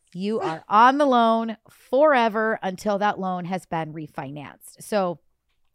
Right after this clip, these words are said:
Heidi, I'll let you kind of jump on that because that's what you were just talking about as we were, uh, Dolores had asked,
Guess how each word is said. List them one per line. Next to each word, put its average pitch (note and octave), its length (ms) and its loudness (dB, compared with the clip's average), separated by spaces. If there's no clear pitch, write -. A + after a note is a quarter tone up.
Heidi, G#3+ 320 -2
I'll A3 100 0
let A3+ 220 0
you A#3+ 40 -8
kind G#3+ 220 -2
of G3 80 -8
jump G#3 240 -2
on G3 140 2
that G3+ 180 0
because G3+ 240 -6
that's G#3+ 260 -2
what G#3+ 120 -10
you G3 100 -8
were G3 80 -8
just G#3 380 -6
talking G3+ 400 -2
about E3 420 -2
as G3+ 260 0
we G#3 140 -4
were, F#3 320 -2
uh, F#3+ 40 -6
Dolores G3+ 500 0
had G3+ 160 -4
asked, F3+ 440 -6